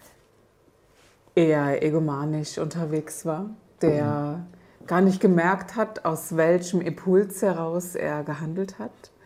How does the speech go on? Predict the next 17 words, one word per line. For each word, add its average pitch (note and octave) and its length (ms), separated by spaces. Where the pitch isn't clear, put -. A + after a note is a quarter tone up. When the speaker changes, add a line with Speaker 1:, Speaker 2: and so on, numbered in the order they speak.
Speaker 1:
der D#3 540
natürlich F#3 760
dieser D3+ 680
Versuchung G#3+ 440
gefolgt F#3 560
ist, - 440
und D3 120
ich D3+ 80
sage F3 240
wirklich G#3+ 200
natürlich E3+ 440
dieser D#3+ 240
Versuchung E3+ 400
gefolgt D3 360
ist, F3 140
weil D#3 140
das D#3 160